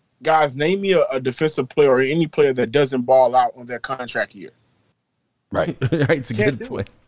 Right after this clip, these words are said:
Speaker 1: Right.
Speaker 3: Yeah,
Speaker 1: Wait,
Speaker 3: no.
Speaker 1: let him play because he already agreed to come back to the organization, to the team after week three of the preseason game.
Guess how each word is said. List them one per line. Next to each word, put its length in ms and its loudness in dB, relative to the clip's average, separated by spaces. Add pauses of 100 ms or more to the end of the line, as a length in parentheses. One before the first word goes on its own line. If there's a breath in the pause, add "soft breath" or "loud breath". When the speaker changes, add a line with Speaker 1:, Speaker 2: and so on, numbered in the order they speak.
Speaker 1:
Right. 140 -8 (300 soft breath)
Speaker 3:
Yeah, 140 2
Speaker 1:
Wait, 120 2
Speaker 3:
no. 140 2
Speaker 1:
let 160 2
him 100 -2
play 300 -4
because 340 -4
he 140 2
already 400 4
agreed 420 0
to 80 -6
come 300 -2
back 220 0
to 100 -4
the 80 -2
organization, 640 -4
to 100 -10
the 60 -20
team 340 -2
after 300 -4
week 260 -6
three 220 2
of 60 -2
the 120 -20
preseason 420 -2
game. 340 2